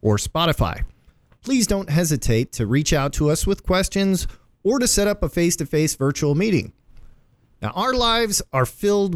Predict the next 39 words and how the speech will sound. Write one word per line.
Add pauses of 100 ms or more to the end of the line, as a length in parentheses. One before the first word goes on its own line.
with
plenty
of
magic
numbers. (640)
When
we
turn
sixteen,
we
can
get
a
driver's
license. (320)
When
we
turn
twenty-one,
we
can
go
out
for
drinks
with
friends. (440)
And
when
we
turn
sixty-five,
we
qualify
for
Medicare. (720)
But (360)
to
me,